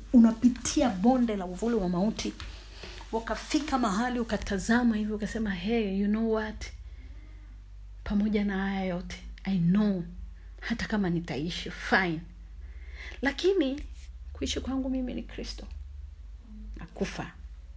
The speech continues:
ni Kristo. Kwa hiyo kama nikifa, nakufa kwa ajili ya Kristo. Kama nikiishi, naishi kwa ajili ya Kristo. And therefore, if I die now, I die for Christ, because I know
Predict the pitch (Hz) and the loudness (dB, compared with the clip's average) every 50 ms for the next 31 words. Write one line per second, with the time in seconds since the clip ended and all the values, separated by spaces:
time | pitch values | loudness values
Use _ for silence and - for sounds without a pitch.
0 | - - - - - - - - - - 147 - - - - 165 - - - 185 | -16 -16 -16 -16 -16 -16 -16 -14 -14 -12 -12 -10 -6 -4 -4 -2 -4 -4 -6 -8
1 | 175 - 247 262 277 294 285 - - 285 - 339 311 285 302 - - 359 370 - | -4 -2 -2 -2 -2 -4 -6 -6 -6 -4 0 0 0 0 -2 -4 -4 -4 -4 -4
2 | - - 359 - - 208 180 175 - - - 180 - - 175 - 180 190 175 165 | -6 -12 -12 -6 -4 -4 -4 -4 -6 -10 -10 -8 -8 -8 -6 -4 -2 -2 -2 -2
3 | 175 175 - - - - - - - 262 277 349 - - 320 - - 330 330 - | -4 -6 -8 -8 -8 -8 -8 -6 -4 -4 -4 -2 -4 -8 -6 -4 -4 -4 -4 -6
4 | - 233 175 165 185 180 - - - - 151 143 - - 175 - - - 170 - | -6 -6 -4 -4 -4 -6 -4 -4 -4 -4 -4 -4 -6 -6 -8 -10 -10 -10 -10 -10
5 | - - - - - - - - - 226 226 240 233 311 359 339 294 - - - | -10 -12 -12 -12 -12 -12 -12 -2 2 6 6 8 8 8 6 4 2 0 0 0
6 | 143 208 - - - - - - - - 226 196 - - 208 202 190 175 190 226 | 0 0 0 -4 -12 -14 -14 -6 4 6 6 6 6 6 6 8 8 8 8 6
7 | 277 294 254 220 202 196 196 202 - 190 180 175 202 226 226 - - 185 - - | 8 8 6 6 6 6 4 2 2 0 2 4 4 4 4 2 0 -2 0 0
8 | 254 247 233 - - 202 202 - 208 214 220 202 202 208 220 240 240 | 0 0 0 0 -4 -4 -2 0 0 0 0 0 0 0 0 0 -2